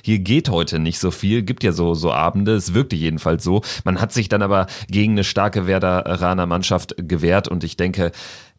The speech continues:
ja, das, äh, kann schon wichtig sein, äh, diese Erkenntnis auch für die Partie gegen Union, wo es eben vielleicht auf ähnliche Komponenten ankommen wird. Und ja, wenn man da die offensive Leistung ein bisschen verbessert, und da bin ich optimistisch, dass das gelingt, dann werden wir die drei Punkte einfahren und werden auch nach Spieltag neunundzwanzig auf Rang vier stehen, mindestens auf Rang vier stehen.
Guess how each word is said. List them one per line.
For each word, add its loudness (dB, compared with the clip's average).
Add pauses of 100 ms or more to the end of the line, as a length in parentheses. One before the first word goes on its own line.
ja, -2 (140)
das, -2
äh, -4 (120)
kann -2
schon 0
wichtig 0
sein, 2
äh, 0
diese 0
Erkenntnis 0
auch 0
für 0
die -2
Partie 0
gegen 0
Union, 0
wo 2
es 0
eben 0
vielleicht 0
auf -6
ähnliche 4
Komponenten 0
ankommen -2
wird. 0 (560)
Und 2 (500)
ja, -2
wenn 0
man 2
da 4
die 0
offensive 0
Leistung 2
ein 0
bisschen 2
verbessert, 0
und -2
da 2
bin 2
ich 2
optimistisch, -2
dass -2
das -4
gelingt, 2
dann 2
werden 2
wir -2
die -2
drei 0
Punkte -2
einfahren 2
und 0
werden 4
auch 0
nach -2
Spieltag -2
neunundzwanzig 2
auf -2
Rang 0
vier 0
stehen, 2
mindestens 0
auf -2
Rang -4
vier -2
stehen. -2